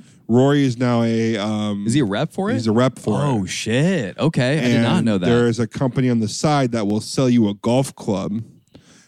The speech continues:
Speaker 1: It's, like, just a shaft.
Speaker 2: It's like a little attachment, right?
Speaker 1: It's a shaft with a real grip.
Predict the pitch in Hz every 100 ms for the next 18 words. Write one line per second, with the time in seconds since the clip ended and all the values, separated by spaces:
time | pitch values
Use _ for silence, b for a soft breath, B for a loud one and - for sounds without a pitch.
0 | b 127 180 151 147 147 127 - 131 123
1 | 143 - - 151 143 127 104 101 92 -
2 | 80 82 90 117 - 147 143 170 - -
3 | 131 120 107 107 123 143 143 127 113 _
4 | - 123 123